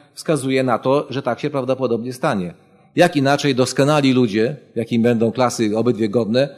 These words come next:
miałyby zejść z tej ziemi? A mają, wiemy, że mają umrzeć. Jak um-, umr-, jak może umrzeć doskonały organizm? No, trzeba mu życie odebrać, on sam nie umrze. Nasz Pan by nigdy nie umarł, jakby, jakby w swojej doskonałości, gdyby go nie zabito.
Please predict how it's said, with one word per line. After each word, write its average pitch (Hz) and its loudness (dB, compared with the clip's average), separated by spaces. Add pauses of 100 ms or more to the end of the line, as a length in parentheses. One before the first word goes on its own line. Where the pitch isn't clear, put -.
(400)
miałyby 139 6
zejść 127 0
z - -16
tej 120 -2
ziemi? 85 -4 (140)
A 110 -4
mają, 101 0
wiemy, 107 0
że 113 -4
mają 117 -2
umrzeć. 104 -4
Jak 131 0
um-, 123 2
umr-, 127 4
jak 135 0
może 127 0
umrzeć 135 -2
doskonały 120 -2
organizm? 85 -6 (560)
No, 147 0
trzeba 139 2
mu 147 4
życie 131 2
odebrać, 160 -2
on 104 -4
sam 110 -2
nie 143 -4
umrze. 101 -4
Nasz 117 -4
Pan 123 2
by 156 2
nigdy 151 2
nie 107 2
umarł, 113 0 (840)
jakby, 117 -2
jakby 117 -2
w - -14
swojej 120 0
doskonałości, 117 0
gdyby 135 2
go 135 2
nie 139 0
zabito. 135 -2